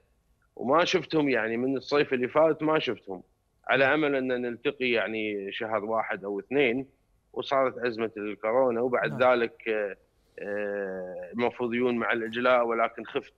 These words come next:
Speaker 1: عليهم يعني بيني وبينك من دخول المطارات والتنقل هذا، فحسيت أنهم هناك في أمان.
Speaker 2: نعم.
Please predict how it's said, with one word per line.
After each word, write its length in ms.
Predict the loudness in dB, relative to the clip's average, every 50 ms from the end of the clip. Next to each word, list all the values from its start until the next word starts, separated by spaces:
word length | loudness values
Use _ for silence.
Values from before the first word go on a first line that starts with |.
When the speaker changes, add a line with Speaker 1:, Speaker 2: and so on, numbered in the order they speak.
| _
Speaker 1:
عليهم 500 | -8 -4 -2 0 0 0 -2 -4 -8 -8
يعني 240 | -6 -6 -6 -8 -8
بيني 220 | -6 -6 -6 -6 -6
وبينك 280 | -6 -6 -6 -6 -8 -10
من 100 | -16 -16
دخول 280 | -16 -18 -14 -14 -14 -14 -14
المطارات 500 | -14 -16 -12 -10 -8 -6 -6 -6 -6 -6 -8
والتنقل 440 | -12 -12 -10 -10 -12 -14 _ -16 -10 -6 -4 -4
هذا، 160 | -2 -2 -4 -6
فحسيت 420 | -8 -12 -20 -16 -12 -12 -12 -10 -10
أنهم 300 | -8 -6 -4 -4 -4 -4
هناك 300 | -4 -2 -2 -2 -2 -2 -6
في 60 | -12 -12 -8 -2
أمان. 320 | 2 4 4 4 4 2 -2 -8 _ _ _ _ -8
Speaker 2:
نعم. 260 | -4 -4 -4 -4